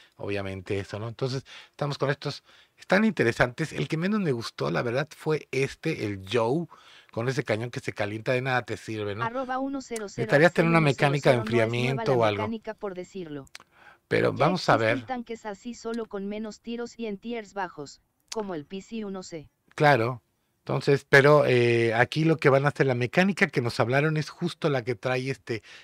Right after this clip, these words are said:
Speaker 1: el Thunderclap, ¿no? Que te empieza a disparar y se calienta,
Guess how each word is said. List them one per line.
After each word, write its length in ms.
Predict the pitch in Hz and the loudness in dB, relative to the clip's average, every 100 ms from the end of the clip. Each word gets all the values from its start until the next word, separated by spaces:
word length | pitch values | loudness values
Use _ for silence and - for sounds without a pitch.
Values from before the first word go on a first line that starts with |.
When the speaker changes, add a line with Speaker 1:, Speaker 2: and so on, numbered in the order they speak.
| - | -12
Speaker 1:
el 140 | 117 | -6
Thunderclap, 640 | - 135 123 110 113 98 | -4 -2 -4 -2 -2 -2
¿no? 200 | 113 139 - - - _ | -4 -8 -12 -20 -20 _
Que 200 | - 135 | 2 2
te 240 | - 113 110 | 4 2 2
empieza 280 | 110 147 | 0 2
a 60 | 156 | 2
disparar 360 | 143 131 143 156 | 4 4 4 2
y 60 | |
se 180 | - 123 | 0 0
calienta, 760 | - 110 131 160 156 190 190 | 4 2 4 0 0 -2 -2